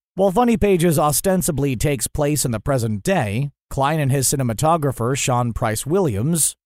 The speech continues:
lean heavily into throwback aesthetics, shooting on grainy Super sixteen millimeter film stock. It's intentionally an ugly movie, reveling in washed-out New Jersey highways and alleys.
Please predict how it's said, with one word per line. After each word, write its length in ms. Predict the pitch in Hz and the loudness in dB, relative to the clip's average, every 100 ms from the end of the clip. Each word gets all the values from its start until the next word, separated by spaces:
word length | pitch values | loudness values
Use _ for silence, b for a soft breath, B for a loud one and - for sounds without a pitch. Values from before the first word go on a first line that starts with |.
| _ | _
lean 280 | 175 226 226 | -4 0 2
heavily 520 | 175 220 190 180 180 | 2 2 2 2 2
into 220 | 175 160 160 | 0 0 -2
throwback 560 | 147 170 151 147 143 | 0 2 2 0 0
aesthetics, 840 | - 127 - 185 - - - - - _ _ | -2 -2 0 0 -2 -4 0 0 -2 _ _
shooting 400 | - 220 233 208 | -2 2 2 4
on 160 | 190 180 | 4 2
grainy 640 | 139 143 196 175 139 156 | 0 2 4 4 2 0
Super 440 | - - 214 214 214 | 0 0 0 2 2
sixteen 680 | - 196 - - 185 156 | 2 0 -2 0 2 2
millimeter 560 | 151 175 147 120 107 127 | 2 4 2 0 0 -2
film 280 | 151 175 160 | 0 0 0
stock. 500 | - - 78 - - _ _ | -2 -4 -6 -8 -14 _ _
It's 120 | 170 - | -4 -2
intentionally 800 | 190 214 220 202 180 165 160 | 0 0 0 2 2 2 2
an 180 | 143 147 - | 2 0 2
ugly 300 | 196 156 143 | 0 2 2
movie, 580 | 180 202 135 85 76 - _ - | 2 2 2 -2 -8 -14 _ -4
reveling 500 | 143 165 147 127 147 | 0 2 2 0 0
in 180 | 127 113 | 0 0
washed-out 640 | 113 143 147 - 143 131 | 0 0 0 0 0 0
New 200 | 135 139 | 0 0
Jersey 440 | 104 113 160 131 120 | 2 2 2 2 0
highways 640 | 156 175 139 131 139 139 | 0 2 2 2 2 0
and 200 | 135 147 | 0 0
alleys. 680 | 156 180 135 73 67 - - | 0 0 0 -4 -6 -6 -8